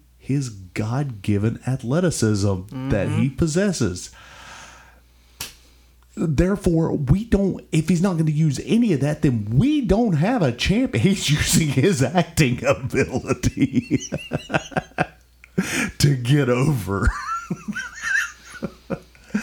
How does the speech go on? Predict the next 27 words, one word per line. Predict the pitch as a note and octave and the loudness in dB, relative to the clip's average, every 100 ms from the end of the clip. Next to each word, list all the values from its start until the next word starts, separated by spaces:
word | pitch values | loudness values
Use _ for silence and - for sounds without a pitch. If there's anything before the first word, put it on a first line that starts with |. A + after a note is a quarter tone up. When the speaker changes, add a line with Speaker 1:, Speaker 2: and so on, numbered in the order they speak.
| A#3+ B3 | -2 -4
Speaker 1:
I | - C#4+ | 0 0
couldn't | D#4 - - D#3 | 2 -2 0 0
get | D3 A#2 | 2 0
through | C#3+ D3 G#2+ | 0 0 0
it | |
without | G#2+ G#2+ G#2 | 0 0 2
laughing. | A#2+ B2 - F2+ E2+ | 2 0 -2 -4 -2
Speaker 2:
And | E3 | -2
I'm | E3 D#3+ | -2 -2
sorry, | E3 D3+ D3+ | 0 0 0
after | D3 D3 D3+ - - | -2 -2 -4 -4 -4
all | D#3 E3 F3 | -2 0 0
of | D3 C3 | -2 0
that, | D3+ D3 C3+ C3+ | 0 0 0 -2
when | C#3 | -2
he | C#3+ C3+ | -2 -2
ends | D3+ D3+ | -2 -2
a | C#3+ | -2
match | C#3 C#3 C#3+ C#3 C3 | -2 0 -2 -4 -6
with | B2+ B2 | -8 -8
th-, | B2 - | -12 -12
with | C3 B2 B2 | -12 -10 -6
that | B2+ - - | -6 -6 -10
submission, | - C3+ C3 C3 C3 B2 B2 | -8 -6 -4 -4 -4 -6 -6
it's | A#2+ - | -6 -10
just | - - D#3+ B2+ - C3 | -10 -6 -2 -4 -6 -8
like | A2+ | -8